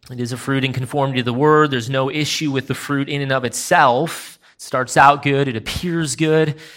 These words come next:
but before it's brought to maturity, as he says, it's choked out by a heart that also begins to grow a love for the world. And so notice, he says it's choked out by thorns and weeds, which represent here the worries and the riches and the pleasures of life.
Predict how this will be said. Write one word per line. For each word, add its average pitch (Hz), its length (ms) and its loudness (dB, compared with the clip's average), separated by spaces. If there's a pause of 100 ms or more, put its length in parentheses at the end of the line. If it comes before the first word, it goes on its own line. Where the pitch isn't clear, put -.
(380)
but 123 120 -8
before 143 340 0
it's - 120 -2
brought 135 300 4
to 135 100 -4
maturity, 139 720 2
as 117 180 -2
he 120 100 -6
says, 113 520 -4 (260)
it's 123 180 -8
choked 139 360 -2
out 123 240 4
by 113 140 4
a 107 80 0
heart 120 340 0
that 110 160 0
also 120 680 -2 (280)
begins 123 420 -8
to 131 80 -10
grow 110 540 -4 (240)
a - 80 -10
love 104 300 -6
for 117 100 -14
the 113 80 -10
world. 117 560 -6 (3000)
And 156 80 -4
so 196 80 2
notice, 190 340 4
he 196 80 -2
says 170 260 0
it's 156 180 -6
choked 190 300 0
out 165 240 10
by 135 140 4
thorns 160 500 0
and 131 140 -6
weeds, 143 440 -2
which - 440 -6
represent 135 420 -2
here 139 140 -2
the 127 80 -4
worries 135 460 -2
and 135 80 -8
the 120 40 -8
riches 135 580 -8
and 120 80 -10
the 107 60 -12
pleasures 127 400 -6
of 107 100 -16
life. 127 520 -4